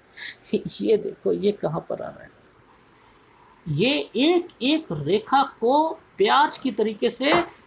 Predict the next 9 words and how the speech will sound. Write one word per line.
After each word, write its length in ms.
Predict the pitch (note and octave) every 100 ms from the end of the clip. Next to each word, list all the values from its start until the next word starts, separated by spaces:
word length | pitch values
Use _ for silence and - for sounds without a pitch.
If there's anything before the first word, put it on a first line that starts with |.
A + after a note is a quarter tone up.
| - - _ _ - - - -
उतारना 560 | - A3 G#3+ G#3+ A3 G#3
शुरू 280 | - F3
कर 160 | E3+ E3
दो, 560 | D3+ - - _ - -
उतारना 500 | G#3 F#3+ - C#3 -
शुरू 260 | - E3
कर 140 | - -
दो। 520 | _ - _ - C4
पकड़ो, 760 | - C4+ B3+ A#3+ A3+ G3 F3+